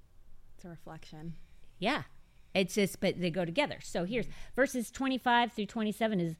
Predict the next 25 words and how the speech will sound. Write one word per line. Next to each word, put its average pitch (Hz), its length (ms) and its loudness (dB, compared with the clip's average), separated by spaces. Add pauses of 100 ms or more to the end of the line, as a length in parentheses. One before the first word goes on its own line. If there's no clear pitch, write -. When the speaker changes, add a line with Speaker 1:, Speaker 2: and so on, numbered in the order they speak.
(340)
Speaker 2:
uh, 175 280 6
is, 196 180 4 (260)
is 196 200 6 (120)
almost 220 640 6
non-existent 190 800 2
in 147 80 0
the 135 80 -2
church. - 420 -6
And 185 100 0
let's 185 220 0
go 208 140 4
back 202 260 2
to 165 100 -4
it. 113 100 -6
Twenty-five 202 420 0
through 190 120 -4
twenty-seven 196 540 0
says, 156 180 -4
"Husbands, 185 440 -2
love 170 180 0
your 165 120 0
wives, 196 400 2
just - 240 -4
as 156 120 -4
Christ 190 420 0